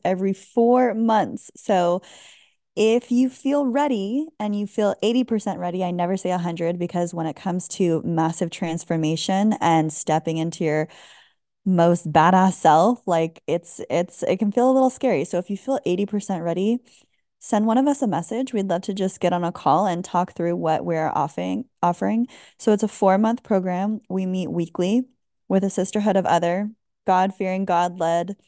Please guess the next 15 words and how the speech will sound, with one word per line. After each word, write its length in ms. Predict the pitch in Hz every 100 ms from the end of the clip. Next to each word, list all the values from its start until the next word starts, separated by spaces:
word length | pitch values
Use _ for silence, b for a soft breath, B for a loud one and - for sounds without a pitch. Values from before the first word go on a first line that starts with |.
| _ _ -
heart-centered 520 | 190 - - 185 185
leader 380 | 180 175 180 220 220
women 520 | 175 165 165 214 233
that 120 | 185
are 100 | 170
ambitious, 600 | 165 170 170 - 165 220
just 240 | - 175 -
like 240 | 175 -
you. 320 | 156 160 240 _ B B B B
Um, 380 | - 175 170 165 -
and 140 | 180
we're 140 | 190
gonna 180 | 220 269
talk 300 | 269 262 269
about 600 | 233 202 190 190 185 -